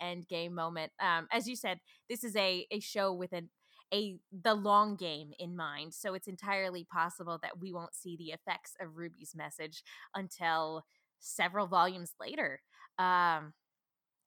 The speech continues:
because, uh, the, the damage that Cinder and company did to Beacon when, when they attacked, uh, like, that was felt irrevocably,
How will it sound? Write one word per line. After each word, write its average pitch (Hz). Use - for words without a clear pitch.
because, 202
uh, 170
the, 185
the 190
damage 202
that 180
Cinder 185
and 202
company 175
did 185
to 196
Beacon 185
when, 180
when 190
they 170
attacked, -
uh, 175
like, 202
that 202
was 233
felt 214
irrevocably, 196